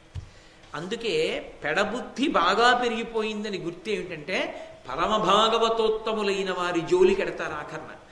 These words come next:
అదే వినాశకాలమునందు పుట్టే విపరీత బుద్ధి.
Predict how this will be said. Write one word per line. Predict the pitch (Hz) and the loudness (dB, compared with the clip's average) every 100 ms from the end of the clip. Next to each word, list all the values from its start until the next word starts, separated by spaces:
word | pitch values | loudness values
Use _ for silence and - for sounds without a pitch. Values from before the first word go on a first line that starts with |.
| - - - | -20 -14 -8
అదే | 135 202 190 170 202 143 | 4 8 8 8 2 -2
వినాశకాలమునందు | 151 185 190 190 180 175 165 160 160 151 147 147 | 0 2 2 0 -4 -2 -2 -2 -4 -6 -8 -8
పుట్టే | 151 151 - 185 | -8 -10 -6 -4
విపరీత | 196 - 160 170 165 156 | -2 -4 -4 -4 -6 -8
బుద్ధి. | 143 139 - 147 | -10 -14 -12 -12